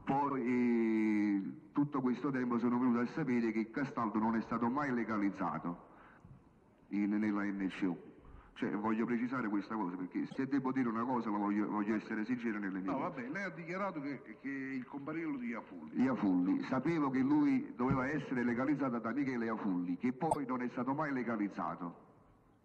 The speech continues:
Speaker 2: Ho capito, perché lei disse egli è comparillo di Afulli
Speaker 1: D'accordo,
Speaker 2: Michele, dal
Speaker 1: sì.
Speaker 2: quale è stato fedalizzato.
Speaker 1: Sì.
Speaker 2: Lei poi ha saputo successivamente
Speaker 1: Sì.
Speaker 2: che non è stato legalizzato.
Speaker 1: Esatto.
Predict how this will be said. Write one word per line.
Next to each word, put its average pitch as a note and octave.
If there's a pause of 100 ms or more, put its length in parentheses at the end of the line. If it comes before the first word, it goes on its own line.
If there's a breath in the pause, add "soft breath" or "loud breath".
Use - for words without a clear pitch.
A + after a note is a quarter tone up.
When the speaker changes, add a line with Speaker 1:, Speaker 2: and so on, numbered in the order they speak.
(320)
Speaker 2:
Ho A#2+
capito, E2+
perché C#3
lei D#3+
disse C#3
egli D3+
è B2
comparillo C3
di A#2+
Afulli C#3
Speaker 1:
D'accordo, A#2
Speaker 2:
Michele, F2+
dal F#3+
Speaker 1:
sì. G3+
Speaker 2:
quale C#3+
è C3
stato A2+
fedalizzato. G2+
Speaker 1:
Sì. -
Speaker 2:
Lei E3
poi C3
ha C#3
saputo B2
successivamente E3+
Speaker 1:
Sì. A#2+
Speaker 2:
che D2+
non D2+
è C3+
stato G#2+
legalizzato. F2
Speaker 1:
Esatto. -